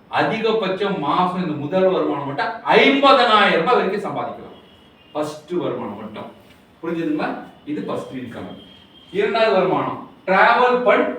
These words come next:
பத்து சதவிகிதம். இது என்னன்னா, நான் அசோக், பாபுல ஒரு குழு போட்டேன், அவங்க அப்படியே அஞ்சாறு பேர் கொண்டு வந்து ஜாயின் பண்ணாங்க. அந்த டீம் பெருசாச்சு, மூணாயிரம் பி வந்துச்சு, அஞ்சாயிரம் பி வந்துச்சு, ஆறாயிரம் பி வந்துச்சு. எந்த மாசம் ஜாயின் பண்ண மாசமே பண்ணாலும் ஓகே,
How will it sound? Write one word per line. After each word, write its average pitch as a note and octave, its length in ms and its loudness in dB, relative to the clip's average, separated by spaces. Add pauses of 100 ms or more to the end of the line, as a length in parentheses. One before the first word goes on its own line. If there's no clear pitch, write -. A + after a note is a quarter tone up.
(100)
பத்து D#3+ 320 -4
சதவிகிதம். - 600 -10 (220)
இது A3+ 260 4
என்னன்னா, A3+ 340 2 (380)
நான் F3+ 320 -2
அசோக், A#3+ 600 4
பாபுல G#3 320 4
ஒரு G3 140 -2
குழு G#3+ 180 2
போட்டேன், F3+ 380 0 (300)
அவங்க G3+ 280 2
அப்படியே G3+ 220 2
அஞ்சாறு F#3+ 320 2
பேர் G3+ 180 0
கொண்டு F#3 160 -2
வந்து F3+ 160 -2
ஜாயின் E3+ 180 -2
பண்ணாங்க. D3 480 -4
அந்த E3+ 140 -6
டீம் E3+ 260 -6
பெருசாச்சு, E3+ 460 -2 (160)
மூணாயிரம் F#3 360 0
பி F#3+ 100 -2
வந்துச்சு, F#3 280 -4
அஞ்சாயிரம் F3 400 -2
பி F3+ 100 0
வந்துச்சு, E3+ 200 -2
ஆறாயிரம் E3 360 0
பி E3 120 -2
வந்துச்சு. - 420 -2 (380)
எந்த A#3 500 2
மாசம் A3+ 840 0 (260)
ஜாயின் G#3+ 280 0
பண்ண G#3+ 140 -2
மாசமே G#3+ 760 0
பண்ணாலும் F#3 560 0
ஓகே, - 520 4